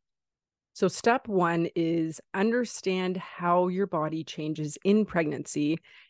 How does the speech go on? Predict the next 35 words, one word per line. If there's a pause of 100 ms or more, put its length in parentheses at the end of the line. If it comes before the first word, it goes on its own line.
and
learn
helpful
postures
to
support
these
changes, (420)
plus
how
to
best
connect
to
your
pelvic
floor
and
core (280)
so
you
can
feel
more
supported (160)
all
the
way
until
birth. (520)
And
this
is
referring
to